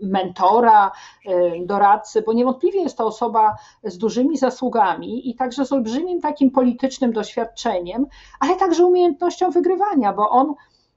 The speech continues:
pokazał też, że, e, że z pisem można wygrać. Jest tylko pytanie, jaka to będzie rola. Nie bardzo wyobrażam sobie, e, Donalda Tuska w takiej, mm, typowej, bieżącej, e, polityce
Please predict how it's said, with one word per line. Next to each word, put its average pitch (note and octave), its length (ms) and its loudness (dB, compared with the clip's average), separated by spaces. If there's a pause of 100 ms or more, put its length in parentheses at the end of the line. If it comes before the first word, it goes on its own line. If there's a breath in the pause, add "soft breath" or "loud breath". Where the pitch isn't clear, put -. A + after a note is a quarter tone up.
(140)
pokazał C4+ 580 2
też, A3+ 360 -4
że, A3+ 220 -6
e, A#3 840 -2
że A#3+ 160 -2
z A#3+ 80 -16
pisem A#3 480 -6
można A#3 360 0
wygrać. C4 400 0
Jest B3 120 -2
tylko - 180 -2
pytanie, C#4+ 440 0
jaka C4 240 0
to B3 120 -2
będzie A#3+ 320 0
rola. F3+ 400 0 (360 loud breath)
Nie A3+ 120 2
bardzo B3 340 2
wyobrażam A3+ 640 0
sobie, G#3 760 -4
e, F#3 340 -8
Donalda G3+ 480 -2
Tuska G#3+ 460 0
w - 140 -12
takiej, G#3 480 -2 (460 soft breath)
mm, G#3 420 -8 (540)
typowej, A#3+ 920 2
bieżącej, A3+ 1040 -2
e, G#3 340 -8
polityce G#3+ 840 -6